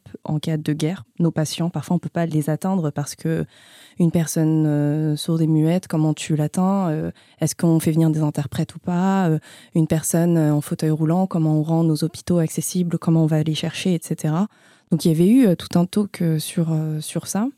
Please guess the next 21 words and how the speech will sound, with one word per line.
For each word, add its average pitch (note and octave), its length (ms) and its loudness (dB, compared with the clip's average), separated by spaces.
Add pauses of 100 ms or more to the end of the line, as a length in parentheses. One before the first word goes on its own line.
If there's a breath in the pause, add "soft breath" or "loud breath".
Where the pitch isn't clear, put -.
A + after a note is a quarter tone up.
(120)
que E3+ 100 -2
j'ai D#3+ 120 0
trouvé, F#3+ 380 0
euh, D#3 140 2
intéressant E3 400 0
comme F#3 220 2
démarche. E3 580 0 (420 soft breath)
Et E3+ 140 2
en E3 80 2
fait, A3+ 300 -2
euh, E3+ 600 2 (440)
c'est - 160 -2
vrai A3 120 2
que A3 60 2
j'avais F#3 200 4
été F#3 180 0
assez A3+ 440 2 (200)
surprise - 800 -4
un E3+ 60 -6 (300)
peu G#3 160 0
de E3 540 0